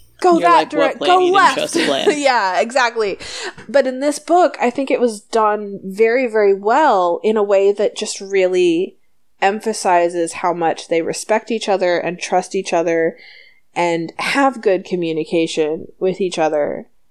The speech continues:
Speaker 1: And they don't railroad each other into decisions, and they don't try and change plans last minute because we agreed, but it's not what I wanted to do. Like, there's none of that.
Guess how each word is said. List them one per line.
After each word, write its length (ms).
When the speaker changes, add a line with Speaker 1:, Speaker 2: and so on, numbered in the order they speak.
Speaker 1:
And 140
they 100
don't 300
railroad 680
each 220
other 240
into 380
decisions, 720
and 180
they 100
don't 400
try 260
and 380
change 520
plans 400
last 380
minute 260
because 320
we 140
agreed, 400
but 100
it's 140
not 140
what 100
I 320
wanted 300
to 60
do. 240
Like, 200
there's 160
none 280
of 160
that. 300